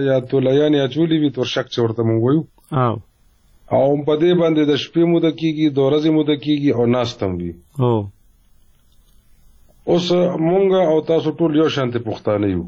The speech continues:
Speaker 2: مهم.
Speaker 1: او تاسو کتلي دي چې کوم د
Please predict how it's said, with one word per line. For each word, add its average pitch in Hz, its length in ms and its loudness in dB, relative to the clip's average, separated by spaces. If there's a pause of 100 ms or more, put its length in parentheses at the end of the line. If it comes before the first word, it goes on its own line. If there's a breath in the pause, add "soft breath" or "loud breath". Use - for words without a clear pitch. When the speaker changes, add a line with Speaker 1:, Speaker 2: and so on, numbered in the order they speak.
(140)
Speaker 2:
مهم. 120 300 2 (880)
Speaker 1:
او 123 120 -14
تاسو 180 240 0
کتلي 185 440 -2
دي 190 180 0
چې 165 160 -4 (120)
کوم 175 160 0 (220)
د - 20 2